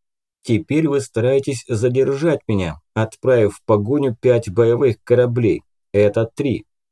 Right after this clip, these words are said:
Я понимаю, Вышка, что вы человек подневольный и обязаны выполнять приказы.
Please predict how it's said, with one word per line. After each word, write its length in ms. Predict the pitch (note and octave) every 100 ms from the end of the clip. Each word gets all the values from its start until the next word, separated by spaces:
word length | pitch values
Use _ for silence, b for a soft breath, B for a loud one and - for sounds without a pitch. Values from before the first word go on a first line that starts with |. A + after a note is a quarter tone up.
| _ _ _
Я 300 | - F#2+ C3+
понимаю, 680 | D#3+ - G#3+ A3+ A3 D#3+ A#2
Вышка, 480 | B2+ E3+ - B2+ A2
что 240 | - B2
вы 160 | C#3 A#2+
человек 380 | - B2+ C3+ A#2+ -
подневольный 840 | B2+ A#2 D3 D3+ G3+ D3 G2+ F#2
и 100 | G2+
обязаны 640 | G2 F#2 A2 A2 G2+ A2 G2
выполнять 640 | A2 - A#2 B2+ B2+ -
приказы. 640 | C3+ C#3 - D3 E2+ D2